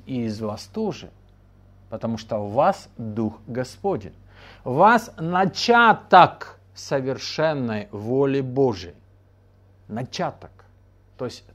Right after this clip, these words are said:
то, что помогает этой воле реализоваться. Давайте заглянем в Эдемский сад. Я хочу немножко с вами поговорить об Эдемском саде,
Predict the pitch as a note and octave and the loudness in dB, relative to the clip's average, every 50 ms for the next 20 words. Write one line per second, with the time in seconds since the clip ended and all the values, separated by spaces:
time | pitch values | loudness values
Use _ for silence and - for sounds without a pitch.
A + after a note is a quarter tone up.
0 | - _ _ - A3+ C#4+ D4 D4 - - - - _ _ _ - - - - D3 | -20 _ _ 2 2 2 2 0 -6 -12 -20 -20 _ _ _ -20 -16 -14 -12 -8
1 | - D3 C3+ C#3 C#3 B2+ C#3+ C#3 C3+ C3+ - - - - E3+ F3 E3+ E3+ F#3+ F#3 | -6 -4 -4 -4 -2 -2 0 0 0 0 -2 -6 -8 -6 -4 -4 -4 -2 -2 -2
2 | F#3 E3+ F#3 F#3+ F#3+ F#3 F#3 F#3 F#3 - - _ _ - G#2+ B2 B2+ B2 A#2+ A#2+ | 0 0 0 0 0 0 0 -4 -6 -10 -18 _ _ -8 -4 -2 -2 -2 -2 -4
3 | A2 A2 A2+ A2+ G#2 G2 F2 - - - - - - - _ - - - - - | -6 -6 -6 -4 -4 -6 -8 -10 -14 -20 -20 -20 -20 -20 _ -20 -20 -20 -20 -20
4 | - - - - - F3+ B3+ D#4+ D4 - A#3 G3 G3+ F3+ G3+ A#3 A#3+ A3+ G#3+ G3 | -20 -20 -18 -4 4 8 8 8 8 6 2 0 2 4 4 6 6 6 4 4
5 | F3 D#3+ E3 F3 E3 D#3 - - - D3 C3 - - G#2+ F#2+ - - A#2+ C#3 D#3+ | 2 4 4 2 2 2 -2 -8 -10 -12 -6 -2 -2 -2 -2 -4 -8 -6 -6 -6
6 | - G3+ - - F3 D#3+ D3+ D3 D3+ D#3+ - - D#3+ C#3 - - C#3 C3+ C3 B2 | -4 -6 -8 -6 -6 -6 -6 -4 -6 -6 -6 -6 -8 -8 -6 -4 -4 -4 -4 -4
7 | - C3 A#2 B2 A#2+ A#2 A#2+ A#2+ C3+ C3 - A#2+ A2 A2 G#2 G#2+ A2 A2 G#2+ - | -4 -4 -2 -2 0 0 0 0 -2 -4 -6 -6 -4 -4 -2 -2 -2 -2 -4 -6
8 | - A#2 G#2+ - - A2+ F#2 E2 - - | -6 -8 -8 -6 -6 -6 -6 -6 -8 -16